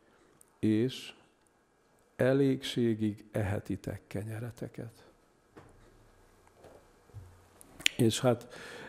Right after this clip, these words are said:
ö, a védelemről is gondolkozik, hogy ne kelljen futva mindezt elfogyasztani, és bátorságosan lakhattok a ti földeteken.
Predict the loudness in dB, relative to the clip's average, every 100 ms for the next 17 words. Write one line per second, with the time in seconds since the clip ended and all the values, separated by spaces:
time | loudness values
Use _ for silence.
0 | 0 4 4 2 4 6 6 4 2 0
1 | 0 0 0 0 0 -2 -2 -2 -2 -2
2 | 0 -2 -6 -8 -6 -6 -6 -6 -8 -6
3 | -8 -8 -6 -6 -4 -4 0 0 0 -2
4 | -4 -4 -2 0 0 -2 -8 -20 -20 -18
5 | -6 -4 0 0 0 -4 -6 -6 -8 -6
6 | -8 -6 -6 -6 -8 -8 -8 -6 -6 -6
7 | -8 -8 -4 -4 -4 -6 -8 -6 -6 -6